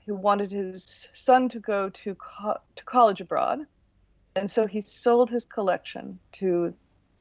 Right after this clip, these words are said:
the donors of the American Museum of Natural History. That was the first collection to go abroad. That was the one I studied.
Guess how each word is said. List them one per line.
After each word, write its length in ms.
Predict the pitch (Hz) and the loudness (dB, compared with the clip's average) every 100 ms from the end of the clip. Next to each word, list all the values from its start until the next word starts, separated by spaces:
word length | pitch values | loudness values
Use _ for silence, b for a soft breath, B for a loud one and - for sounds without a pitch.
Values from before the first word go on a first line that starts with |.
| _ _ | _ _
the 480 | 185 180 180 175 170 | 10 10 8 2 0
donors 420 | 180 185 185 175 | 4 4 4 -2
of 100 | 175 | -6
the 80 | 170 | -6
American 420 | 160 156 151 170 | -4 -4 -6 -6
Museum 340 | 151 147 156 156 | -8 -6 -8 -6
of 120 | 156 | -4
Natural 300 | - - 160 | -4 -6 -10
History. 420 | 160 - - - - _ _ | -10 -10 -10 -10 -12 _ _
That 340 | 220 202 220 | 6 8 4
was 140 | 226 202 | 4 0
the 100 | 208 | -4
first 300 | 190 180 - | -4 -4 -4
collection 600 | - - - 175 170 170 _ | -4 -4 -6 -10 -10 -16 _
to 100 | - | -10
go 240 | 180 - - - | -6 -6 -6 -4
abroad. 580 | - 214 - - 185 - _ _ _ _ - | 2 2 2 0 0 -6 _ _ _ _ 4
That 160 | 185 | 6
was 120 | 175 | 6
the 140 | 175 180 | -2 -4
one 200 | 165 160 | -4 -6
I 80 | 170 | -8
studied. 680 | - - - _ - - | -4 -4 -4 _ -16 -16